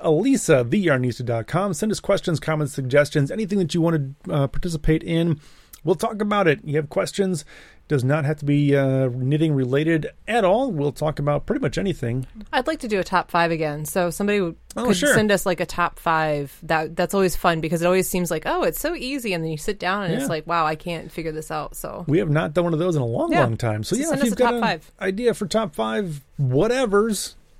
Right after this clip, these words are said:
Speaker 2: Yeah.
Speaker 1: send us an email or pod, or, uh,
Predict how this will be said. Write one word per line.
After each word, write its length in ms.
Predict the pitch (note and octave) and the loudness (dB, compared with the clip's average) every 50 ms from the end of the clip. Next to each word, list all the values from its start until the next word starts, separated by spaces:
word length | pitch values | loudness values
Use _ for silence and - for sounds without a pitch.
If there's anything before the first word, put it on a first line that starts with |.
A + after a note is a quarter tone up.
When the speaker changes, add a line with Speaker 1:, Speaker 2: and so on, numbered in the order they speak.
| _ _ | _ _
Speaker 2:
Yeah. 200 | - A3+ A3 G3 D#3 - - - - - _ | -6 -4 -4 -4 -6 -10 -18 -20 -20 -20 _
Speaker 1:
send 260 | - - - B2+ E3+ | -14 -6 -6 -4 -4
us 140 | A3 - D#4+ | -4 -6 -6
an 80 | F4 | -4
email 400 | F#4+ G#4 G#4+ F#4 B3 C#3 A#2+ - - - - - - - - | -2 -2 -2 0 0 0 -2 -4 -6 -14 -20 -20 -20 -10 -2
or 320 | - C#4+ D#4 D#4 C4 A#3 A3 - - - - - - - | 0 2 2 2 0 -4 -6 -12 -18 -20 -20 -20 -6 0
pod, 320 | - D3+ E3 F#3 F3 F3 - | 2 4 4 2 0 -2 0
or, 180 | - D#3 D3+ | 2 6 8
uh, 360 | D3+ D3+ D3 D3 D3 D3 D3 | 8 8 8 8 6 4 4